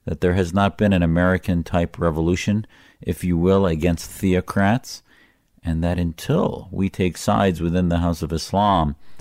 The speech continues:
the vacuums that were opportunities of the Arab awakening have turned into hellholes of militancy,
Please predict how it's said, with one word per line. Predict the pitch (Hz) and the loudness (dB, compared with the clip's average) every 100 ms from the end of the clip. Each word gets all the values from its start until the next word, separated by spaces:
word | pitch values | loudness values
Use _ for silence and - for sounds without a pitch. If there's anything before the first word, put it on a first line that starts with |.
| - - - _ - | -16 -20 -20 _ -8
the | 92 | -4
vacuums | 80 95 113 - 90 82 78 | 0 0 0 0 0 0 0
that | 82 - | -2 -2
were | 82 82 80 78 - - - | -2 -2 -2 -4 -12 -10 -4
opportunities | 90 - - - 151 131 87 78 | -2 -4 -8 -2 0 2 0 0
of | 78 | -2
the | 82 | -2
Arab | 82 90 80 | 0 2 0
awakening | 80 85 90 - 78 76 - - _ _ | 0 0 0 -2 -2 -4 -8 -20 _ _
have | 90 80 | -6 -6
turned | - 98 87 82 | -2 0 2 2
into | 87 82 - 85 80 - _ _ _ _ _ | 2 0 0 0 0 -4 _ _ _ _ _
hellholes | - 107 117 104 87 78 73 - - | -2 2 4 4 4 2 0 -6 -4
of | 82 71 | -4 -2
militancy, | 80 95 98 - 82 - 87 71 | 0 2 2 0 -6 -4 -6 -6